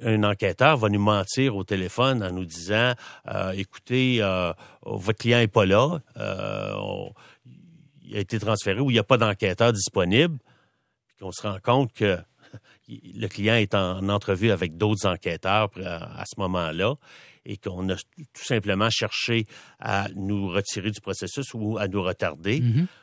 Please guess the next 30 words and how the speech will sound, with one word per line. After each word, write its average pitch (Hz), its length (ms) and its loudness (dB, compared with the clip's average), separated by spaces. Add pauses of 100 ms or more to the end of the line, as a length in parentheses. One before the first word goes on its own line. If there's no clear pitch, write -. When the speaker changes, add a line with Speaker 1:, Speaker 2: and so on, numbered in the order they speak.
(120)
Speaker 1:
ben 113 220 0
ça, 165 460 0
je 101 120 -8
vous 107 120 0
dirais 110 280 4
que - 40 -14 (400)
pour 113 120 2
un 107 100 4
avocat 98 260 4
de 92 80 -4
défense, 123 340 0
on 107 80 0
s'en 104 200 0
souvient. 82 340 -8 (1080)
Alors, 107 240 2 (260)
la 107 120 2
prochaine 113 320 4
fois 175 160 6
que - 40 -8
ce, 110 220 4 (120)
cet - 280 -6
enquêteur-là 101 640 2
va 117 120 2
nous 95 120 0
dire 92 200 0
quelque - 200 -10
chose, 143 340 -6 (720)
on 92 200 -8
va, 98 40 -6 (400)
prouve-moi-le, 90 600 -2